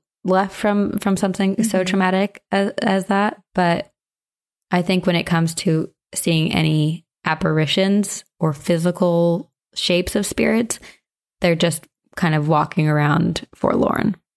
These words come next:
Speaker 2: Yikes. Wait, which, what town was this in again?
Speaker 1: Spring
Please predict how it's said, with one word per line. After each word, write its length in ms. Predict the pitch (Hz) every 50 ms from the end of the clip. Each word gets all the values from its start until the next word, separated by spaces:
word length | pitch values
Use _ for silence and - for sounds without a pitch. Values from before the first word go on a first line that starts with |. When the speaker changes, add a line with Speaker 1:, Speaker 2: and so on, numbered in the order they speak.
| - -
Speaker 2:
Yikes. 640 | 170 165 180 190 - - - - - - - - _ _ _ _ -
Wait, 140 | 220 196 180
which, 360 | 180 180 196 202 196 - - - _ _ _ _ _ _
what 240 | - 214 - 214 -
town 260 | - 226 226 233 240
was 120 | 247 247 -
this 220 | - 254 - -
in 160 | 254 247 240
again? 340 | 247 240 - 247 247 247 240 _ _ -
Speaker 1:
Spring 560 | - - - 196 202 208 208 214 214 214 -